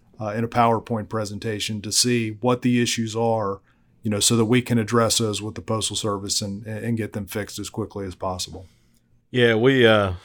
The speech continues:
Speaker 2: you know, I know this will shock everyone that's listening, but <laughs> we,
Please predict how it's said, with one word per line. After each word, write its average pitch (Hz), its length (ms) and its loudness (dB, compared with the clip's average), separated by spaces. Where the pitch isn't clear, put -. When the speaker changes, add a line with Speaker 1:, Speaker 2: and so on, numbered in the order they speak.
Speaker 2:
you 107 140 -6
know, 98 100 -2
I 98 120 0
know 104 160 2
this 98 160 0
will 90 80 -4
shock 98 400 4
everyone 95 420 2
that's 87 180 -4
listening, 98 480 0
but 92 340 -4
<laughs> - 20 -
we, 131 220 0